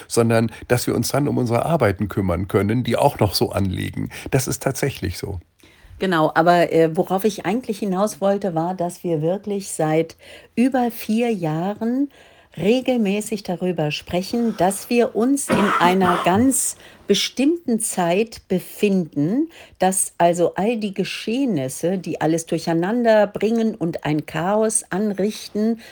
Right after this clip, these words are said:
Speaker 2: mehr und mehr, wie wir merken, dass diese Dinge kumulieren müssen, explodieren, detonieren, offenbar wirklich bis zum gar nicht mehr aushalten können, damit das Falsche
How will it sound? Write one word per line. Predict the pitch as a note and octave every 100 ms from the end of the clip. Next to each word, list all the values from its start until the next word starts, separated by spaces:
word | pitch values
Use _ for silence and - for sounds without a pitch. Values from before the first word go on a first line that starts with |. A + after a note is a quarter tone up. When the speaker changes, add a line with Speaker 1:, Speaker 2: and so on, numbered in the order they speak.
| _
Speaker 2:
mehr | D#3+ F#3 G#3 G3
und | - E3+
mehr, | D#3+ D#3+ G3 G3+
wie | G3+
wir | G3 F#3+
merken, | F3+ F3 G#3+ A3 A3 A3+ - - _
dass | F3+ F#3 -
diese | - G3 A#3 A#3 A3 G#3 G3
Dinge | F3+ A3+ C4 A3+
kumulieren | A3 - B3+ C4 A#3+ G#3+ A3+ G3+ F#3+ F#3
müssen, | G#3 - G#3 A#3 G4 -
explodieren, | - B3+ - - - G3+ D#3+ D#3 D#3 E3+ G3+ D3+
detonieren, | A3+ C#4 A#3 G3+ F3 D3+ C#3+ E3 C4+ E4+ - - _
offenbar | G#3+ - A#3+ F#3 E3 F#3 G3 -
wirklich | F#3 G#3+ A3 -
bis | A3 -
zum | - G3 F3+
gar | F3 G3+
nicht | B3 A3+
mehr | G3+ -
aushalten | D#3+ F3+ F#3+ D#3+ D#3+ D#3 D#3
können, | - E3 D#3 D#3 F#3 D#4+ - _ - - - - - _ _
damit | - G3 A#3 - - - _ _ -
das | D#3 -
Falsche | D3+ C#3+ - C3+